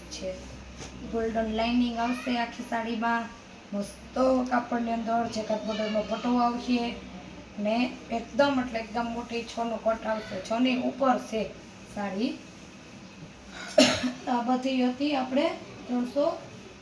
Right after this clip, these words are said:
પચાસ ની. ત્રણસો પચાસ માં મલ કોટનના બે ચાર પીસ પડ્યા, વ્લોગમાં સાથે બતાવી દઈએ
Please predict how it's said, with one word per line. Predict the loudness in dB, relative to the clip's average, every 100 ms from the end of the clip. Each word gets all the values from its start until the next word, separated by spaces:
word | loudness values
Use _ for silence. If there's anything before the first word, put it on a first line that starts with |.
| -4
પચાસ | -4 0 -2 -2 -6
ની. | -8 -8 -6 -2 -2 -4 -8 -14 -16 -18 -18 -16 -16 -16 -16 -14 -12 -12 -8
ત્રણસો | -6 -6 -4 -6 -6
પચાસ | -8 -6 -8 -2
માં | 0 0
મલ | 0 -2 -6
કોટનના | -10 -8 -6 -4 -4
બે | -6 -6
ચાર | -6 -6
પીસ | -8 -6
પડ્યા, | -4 2 2 2 -4 -14 -16 -16 -16 -14 -6
વ્લોગમાં | -4 -2 -2 -2
સાથે | 0 0 0
બતાવી | -4 -4 -2 -2 -2
દઈએ | -6 -2 0